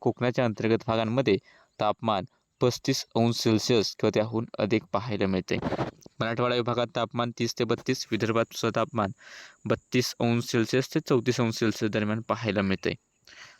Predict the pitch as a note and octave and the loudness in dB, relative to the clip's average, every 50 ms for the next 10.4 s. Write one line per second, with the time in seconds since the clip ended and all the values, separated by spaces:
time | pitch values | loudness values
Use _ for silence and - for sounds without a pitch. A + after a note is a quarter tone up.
0 | _ A#2+ A#2 A#2+ A2+ G2 - - C#3+ C3 A2+ - C3+ B2 A#2 - - B2+ B2+ - | _ 2 2 2 2 0 -2 -2 -2 -2 0 2 2 0 0 0 -2 -2 0 0
1 | B2+ B2 A#2+ B2+ B2 B2+ B2+ A#2+ A#2+ B2 A2+ B2 A#2+ A#2+ A#2 A2 - A2 G2+ - | -2 -2 -2 -2 -2 -2 -2 -2 -2 -2 -2 -2 0 0 0 0 0 0 0 0
2 | A2+ A2 - - A2+ A2 G#2+ A2 G#2+ G#2 - A2+ - - G#2+ G#2+ A2+ B2 C3 A#2+ | -2 -2 -2 -2 -4 -2 0 -2 -2 -2 -4 -4 -2 -2 -2 0 0 0 -2 -2
3 | A2+ - - B2 A2+ G#2+ G#2 - G#2+ G#2 - G#2+ G2+ G#2+ G#2 G#2 F#2+ - G#2+ F#2+ | -6 -6 -4 -2 -2 -2 -2 -2 -4 -2 -2 -2 -2 -2 -2 -2 0 -2 -2 -2
4 | - - G#2 F#2+ A2 A2 A#2 A#2 G#2+ G2 - _ - - - _ _ _ - A2 | 0 -2 0 2 0 0 2 2 0 0 -2 _ -18 -20 -20 _ _ _ -2 -2
5 | G#2 - _ A2+ G#2+ A2+ A#2+ - - G#2+ A#2+ A2 G#2 G2+ G2 F#2+ F#2 - - - | -2 -2 _ -2 -2 -2 -2 -4 -4 -2 -2 -2 -2 -2 -2 -2 -4 -4 -8 -12
6 | - _ _ _ _ _ _ _ _ _ - _ - _ _ _ _ _ _ _ | -12 _ _ _ _ _ _ _ _ _ -20 _ -20 _ _ _ _ _ _ _
7 | _ _ _ _ _ _ _ - - _ - A2+ A2 A#2 A#2+ - C3+ B2+ B2 C3+ | _ _ _ _ _ _ _ -20 -20 _ -2 0 0 0 2 2 2 2 2 2
8 | C3+ C3 B2 C#3 C3+ C3+ C3+ B2+ A#2+ C3 B2 - - B2+ A#2+ B2 B2 B2 - C#3+ | -2 -2 0 0 2 2 2 2 2 0 0 0 0 2 4 2 2 4 2 2
9 | B2+ B2 A#2 A2 - - B2+ B2 - _ - - - _ _ _ - - A2+ A2+ | 2 4 2 0 2 0 0 0 0 _ -12 -16 -16 _ _ _ -4 0 2 4
10 | A2 A2 G#2+ A#2 A2+ B2 A#2+ | 4 4 2 0 0 0 0